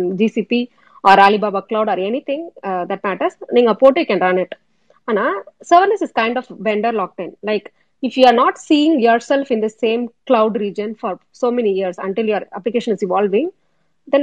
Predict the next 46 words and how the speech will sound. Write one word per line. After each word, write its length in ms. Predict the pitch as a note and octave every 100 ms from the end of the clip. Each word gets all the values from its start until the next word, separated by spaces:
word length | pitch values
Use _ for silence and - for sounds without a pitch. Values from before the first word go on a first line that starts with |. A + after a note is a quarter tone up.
| C4+
what 120 | C4+ D#4
is 60 |
the 60 | C#4+ -
point 180 | C#4 D4
of 60 | A#3
running 180 | A#3+ A#3
it? 60 | F#3+
நீங்க 120 | A#3+ G#3+
அதை 80 | A#3
போட்டே 200 | C4+ D4
எடுத்துட்டு 260 | C#4 B3 A#3+
போக 80 | A3+
முடியாது. 220 | G3 F#3 G3
Again, 180 | G3 C#4
you 60 | C#4+
have 100 | A#3
to 40 |
write 140 | A#3+ C#4+
a 20 | A#3+ - -
code 200 | B3 A#3+ A#3
from 160 | B3+ A#3+ A#3+
the 60 | G3
beginning. 260 | G3 F3 - _ _ _ A3
Uh, 260 | G3 G3 F#3+ - _ _ -
I 60 |
mean, 100 | B3+ A#3+
initial-ஆ 320 | C#4 D4+ E4 E4
ஸ்டார்ட் 240 | C4+ B3
பண்றப்போ, 320 | B3+ A#3 A3+ C4+
I 20 | A#3+
mean, 120 | A3+
there 100 | G3+ G#3+
is 80 | A#3+
no, 80 | B3 C4 B3+ -
uh, 100 | G#3+ F#3+
specific 320 | - G#3+ B3+ F#3+
thing. 120 | A3 A#3+
For 80 | G#3+
example, 320 | G3 A3+ A#3 A#3+
நீங்க 140 | G3+ G3+
வந்து, 160 | G#3+ A3 - _ _ _ A3+
if 40 |
you 80 | A#3+
have 100 | G#3+
written 220 | A#3+ C#4+
a 20 | C#4+